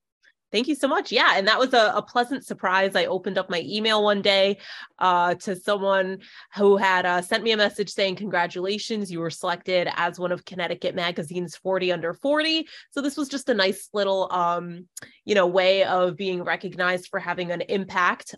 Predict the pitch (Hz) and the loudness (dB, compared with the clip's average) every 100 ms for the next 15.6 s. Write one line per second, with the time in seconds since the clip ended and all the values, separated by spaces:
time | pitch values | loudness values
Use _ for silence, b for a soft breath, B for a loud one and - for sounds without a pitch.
0 | - 190 185 185 185 180 - 202 190 180 | 0 4 4 2 -2 -6 -4 -2 -2 -4
1 | - 180 165 180 196 226 - 190 - 175 | -6 -6 -4 -4 -2 -2 -2 -6 -6 -8
2 | - 185 180 - 185 196 208 - 180 180 | -6 -6 -6 -6 -6 -6 -8 -10 -10 -6
3 | 208 202 165 160 - 175 180 185 190 B | -6 -4 -4 -4 -4 -4 -2 -2 -2 B
4 | B - 208 220 220 - 208 202 226 208 | B -2 0 2 -2 -2 -2 0 -2 -2
5 | 190 - 208 185 190 185 202 - 175 170 | -2 -2 -4 -2 -2 -4 -6 -6 -10 -8
6 | - 285 - 262 247 220 202 196 190 185 | -4 -4 -2 -4 -2 -4 -2 -2 -2 -4
7 | 196 208 208 208 B B B 180 175 170 | -4 -2 -2 -4 B B B -2 -2 0
8 | 170 165 - 165 165 - 269 247 247 247 | 4 4 4 -2 -6 -4 0 2 2 0
9 | 240 - 185 156 - 226 208 202 202 180 | -2 -2 -4 -4 -2 0 2 2 2 -2
10 | B B - 185 180 180 175 175 165 190 | B B -2 0 2 0 -2 -4 -4 -4
11 | 185 202 190 185 180 180 180 175 - 190 | -4 -6 -2 0 2 2 -2 -4 0 0
12 | 170 180 165 185 175 - 175 - - 185 | 0 -2 -4 -2 -2 -2 -12 -10 -2 -2
13 | 185 185 180 196 190 190 190 180 180 - | 0 -4 -4 -6 -4 -6 -6 -6 -8 -10
14 | 185 180 202 254 285 - 156 165 156 147 | -8 -6 -4 -4 -4 -4 -4 -4 -2 -2
15 | 175 170 170 175 180 | -2 -4 -2 0 0